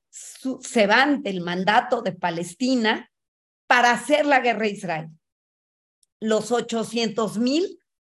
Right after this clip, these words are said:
Israel en ese pequeñito territorio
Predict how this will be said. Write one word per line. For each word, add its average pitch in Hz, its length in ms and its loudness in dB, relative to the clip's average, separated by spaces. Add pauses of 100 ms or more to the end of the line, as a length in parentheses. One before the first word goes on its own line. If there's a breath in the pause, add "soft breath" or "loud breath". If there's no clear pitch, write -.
(680)
Israel 233 680 4
en 226 200 -2
ese 320 260 -6
pequeñito 277 800 -2
territorio 220 880 0